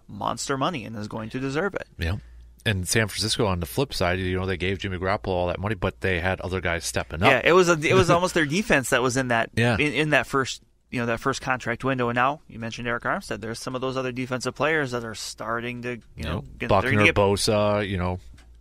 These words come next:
Speaker 1: they're gonna get paid here coming up here pretty quick.
Speaker 2: Yeah, so
Speaker 1: You know, nothing's forever in the N F L.
Speaker 2: No, and it, it's a cycle. That's why I just, you know, Dallas, I think that window was there and they lost it.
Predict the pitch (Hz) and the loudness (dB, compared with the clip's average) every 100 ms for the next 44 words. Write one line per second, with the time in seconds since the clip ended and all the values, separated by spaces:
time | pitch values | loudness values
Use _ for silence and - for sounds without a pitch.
0 | - 156 160 175 156 202 175 117 135 123 | 0 0 2 0 0 -2 -2 -6 -6 -8
1 | 120 - - - - - - 87 117 101 | -8 -10 -12 -6 -4 -4 -4 -2 -2 -2
2 | - - 85 85 165 285 269 - 180 208 | -12 -4 0 2 2 0 -2 0 2 4
3 | 185 151 151 147 160 - - - 110 147 | 2 0 -2 -2 -2 -4 -8 -2 2 2
4 | - 82 101 104 107 107 101 90 - 101 | 0 -2 0 0 0 -2 -2 -4 -4 -2
5 | - 113 110 95 92 101 117 95 95 92 | 0 0 0 -2 -2 0 0 0 0 -2
6 | 87 - 95 87 82 92 110 95 85 85 | -4 -4 -2 -2 0 0 0 -2 -4 -4
7 | 104 98 95 82 98 101 92 80 82 107 | -6 -2 -4 -2 -2 -2 -2 -4 -2 0
8 | 110 85 90 87 87 120 - 73 | -2 -2 -2 0 0 0 -2 -6